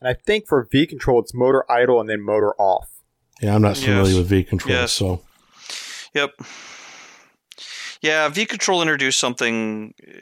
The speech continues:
Speaker 3: in their controller well before I flew them, where they would idle the motor,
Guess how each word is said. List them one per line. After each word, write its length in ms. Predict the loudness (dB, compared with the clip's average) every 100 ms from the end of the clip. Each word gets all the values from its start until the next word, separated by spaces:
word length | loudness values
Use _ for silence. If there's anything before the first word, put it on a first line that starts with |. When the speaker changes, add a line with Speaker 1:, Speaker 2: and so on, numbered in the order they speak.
| -12
Speaker 3:
in 200 | -6 -4
their 100 | -4
controller 880 | -6 -6 -2 0 0 0 0 -2 -6
well 240 | -4 -2 -2
before 720 | -2 -2 0 0 0 -2 -4 -2
I 240 | 0 -2
flew 340 | -4 -8 -6
them, 340 | -4 -4 -4 -10 -20 -20 -20 -18 -20 -20 -10
where 920 | -2 0 2 2 2 2 2 0 -2
they 360 | -8 -4 0 -2
would 520 | 0 0 2 0 -2 -4
idle 460 | -2 0 0 -2 -2
the 140 | -4
motor, 720 | -2 -2 -2 0 0 -2 -4